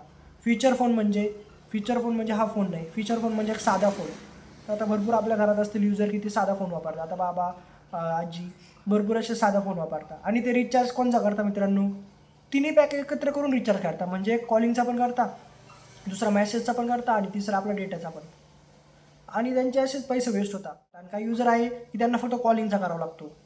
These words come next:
तर असे भरपूर युजर आहे आणि जेणेकरून ते पैसे वेस्ट होतात. तर या संदर्भात त्यांना हे बदल करावे लागले. तर आता आपण जाणून घेऊया की त्यांनी काय काय बदल केले मित्रांनो. तर मित्रांनो, ट्रायने खूप चांगला बदल केलेला आहे. तर बघा आता हा बदल.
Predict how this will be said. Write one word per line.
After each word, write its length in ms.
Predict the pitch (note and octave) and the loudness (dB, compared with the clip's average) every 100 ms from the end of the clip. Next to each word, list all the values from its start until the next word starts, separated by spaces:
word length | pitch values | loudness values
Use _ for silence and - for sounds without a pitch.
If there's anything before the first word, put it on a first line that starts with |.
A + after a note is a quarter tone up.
| - - _ _ _ _ _ - _ _ _ | -20 -20 _ _ _ _ _ -20 _ _ _
तर 60 | G#3+ | -4
असे 200 | A3 A#3+ | 0 0
भरपूर 320 | G#3+ G#3 A3+ | 0 0 0
युजर 260 | A3+ A3+ | 0 2
आहे 140 | A3+ A#3 - - | 0 -2 -6 -6
आणि 200 | F#3+ A3 | -2 0
जेणेकरून 500 | G#3 A#3 A#3+ A#3+ A#3+ | 0 0 2 0 0
ते 100 | A3+ | -2
पैसे 280 | A#3 A3+ B3 | -2 -2 -2
वेस्ट 320 | G#3+ G#3+ G3+ | -2 -2 -4
होतात. 240 | F#3+ D#3+ - - - - - - _ - | -6 -4 -6 -10 -20 -20 -20 -20 _ -4
तर 60 | A#3 | 2
या 140 | B3 | 2
संदर्भात 460 | B3+ A#3+ B3 B3 B3+ | 2 2 4 4 2
त्यांना 400 | B3 A#3+ B3 B3 G3+ | 2 4 6 6 4
हे 100 | A#3 | 2
बदल 360 | G3 G#3 A3+ | 2 0 0
करावे 260 | G#3+ G3+ F3+ | 2 2 2
लागले. 240 | D#3+ D#3 D#3 - - | -2 -6 -12 -16 -6
तर 80 | G#3+ | 4
आता 200 | G#3+ A#3+ | 4 6
आपण 240 | A#3 B3 | 2 4
जाणून 240 | A3+ A3 A#3 | 2 4 2
घेऊया 240 | A3 A#3 | 0 0
की 60 | A#3 | -2
त्यांनी 260 | A#3 A#3 | 0 0
काय 360 | A#3+ - - A#3 | 0 -4 0 0
काय 140 | A#3 | 2
बदल 240 | F#3+ F3 E3+ | 0 0 -4
केले 180 | D#3+ E3 | -6 -10
मित्रांनो. 360 | D#3+ D#3 D#3 - - - _ _ _ | -12 -12 -14 -18 -20 -20 _ _ _
तर 120 | A#3 A#3 | -2 2
मित्रांनो, 520 | A#3 A#3+ A#3+ A#3+ A#3+ | 2 2 2 2 2
ट्रायने 500 | A#3 A#3 A#3 A#3 A3+ | 4 6 6 2 0
खूप 240 | A#3+ G#3 | -4 0
चांगला 220 | G#3+ A3 A3+ | 4 4 4
बदल 260 | G#3 A3 | 2 0
केलेला 240 | G#3 G#3+ G#3+ | 0 4 6
आहे. 200 | G#3 G#3 | 6 4
तर 100 | G3+ | 2
बघा 200 | G3 G3 | 2 4
आता 180 | G3 | 2
हा 100 | F#3 | 0
बदल. 240 | F3+ F3 | 0 -2